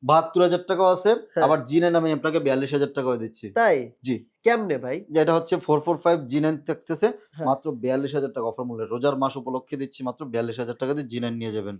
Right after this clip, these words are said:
Speaker 2: ওকে।
Speaker 1: জি।
Speaker 2: এরপর?
Speaker 1: এবং জি টেনও কিন্তু আছে, জি টেন মাত্র তিপ্পান্ন হাজার টাকা দিচ্ছি।
Speaker 2: জি টেন?
Speaker 1: জি টেন তিপ্পান্ন হাজার টাকা দিয়ে আট পাঁচশো বারো, Ryzen ফাইভ দিয়ে দিচ্ছি, সাত হাজার সিরিজ, মাত্র তিপ্পান্ন হাজার টাকা নেবেন।
Speaker 2: আচ্ছা, এরপর?
Speaker 1: এই যে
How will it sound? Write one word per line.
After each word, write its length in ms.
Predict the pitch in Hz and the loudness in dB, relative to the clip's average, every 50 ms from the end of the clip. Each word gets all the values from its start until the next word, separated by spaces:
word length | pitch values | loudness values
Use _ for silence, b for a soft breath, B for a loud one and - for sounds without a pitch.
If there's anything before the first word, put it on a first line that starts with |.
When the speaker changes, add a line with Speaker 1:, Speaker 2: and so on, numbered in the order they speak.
| _ | _
Speaker 2:
ওকে। 400 | - 160 156 170 151 143 135 131 _ | -8 -4 -2 -2 -2 -2 -4 -10 _
Speaker 1:
জি। 100 | - 120 | -6 -6
Speaker 2:
এরপর? 400 | - - _ - - - - 160 | -6 -6 _ -20 -20 -12 -2 0
Speaker 1:
এবং 260 | 165 156 160 170 143 156 | 2 4 4 4 2 2
জি 140 | 151 185 | 0 6
টেনও 220 | 170 196 196 196 180 | 6 6 6 6 0
কিন্তু 240 | - 175 160 147 139 | 0 0 2 4 2
আছে, 240 | 127 117 - 113 | 2 2 -2 -6
জি 200 | 107 104 117 151 | -8 -4 -4 -2
টেন 120 | 151 165 165 | 0 0 2
মাত্র 320 | 160 160 156 - 170 165 | 2 0 0 2 0 0
তিপ্পান্ন 340 | 160 165 170 170 180 165 151 | 0 -2 -2 0 0 2 2
হাজার 200 | 139 131 127 123 | 2 0 0 0
টাকা 200 | - 127 117 117 | -2 -2 0 0
দিচ্ছি। 240 | 110 110 135 139 185 | -4 -4 -6 -4 -4
Speaker 2:
জি 60 | 202 | 0
টেন? 280 | 190 190 - 123 127 123 _ _ _ 117 | 2 2 2 2 -2 -12 _ _ _ -8
Speaker 1:
জি 120 | 113 139 | -6 -2
টেন 200 | 131 156 151 151 | -2 0 -2 -2
তিপ্পান্ন 280 | 147 139 - 151 151 151 | -4 -4 -2 -2 -2 -2
হাজার 280 | 143 143 156 147 139 135 | -2 -2 -2 -2 -2 -2
টাকা 720 | 156 147 151 147 139 123 123 131 143 139 - - 123 123 | -2 0 2 2 2 2 2 2 -2 -2 0 2 2 2
দিয়ে 200 | 127 131 160 165 | 2 2 0 0
আট 200 | - 135 131 131 - - | 4 2 2 0 2 0
পাঁচশো 240 | 147 143 - 143 | -2 0 0 -2
বারো, 240 | 127 135 143 170 196 B B B B B _ | 0 2 2 0 0 B B B B B _
Ryzen 280 | 117 120 123 131 135 131 | 0 2 2 2 0 -2
ফাইভ 280 | 131 - 120 120 120 | 2 2 2 2 2
দিয়ে 140 | 117 131 135 | 0 -4 -2
দিচ্ছি, 320 | 127 139 131 - - 170 156 | -2 -4 -8 -4 -6 -6 -2
সাত 200 | - 127 - 127 | 0 -2 -2 -2
হাজার 180 | 123 127 135 | -2 -4 -4
সিরিজ, 280 | 135 - 151 170 175 175 _ _ _ _ _ - | -4 -2 -4 -4 -4 -4 _ _ _ _ _ -2
মাত্র 440 | 123 123 120 - _ 175 202 349 - _ - | -2 -2 -2 -2 _ -6 -6 -6 -10 _ -2
তিপ্পান্ন 320 | 175 175 - 160 151 139 | -2 0 0 -2 0 0
হাজার 180 | 127 117 117 113 | 0 0 -2 -2
টাকা 140 | - 117 110 | -4 -4 -4
নেবেন। 200 | 113 110 104 104 98 | -4 -6 -8 -10 -8
Speaker 2:
আচ্ছা, 220 | - 143 135 156 143 | -8 -8 -4 -4 -4
এরপর? 180 | 147 147 147 | -4 0 2
Speaker 1:
এই 60 | 190 - | 2 2
যে 100 | 185 | 2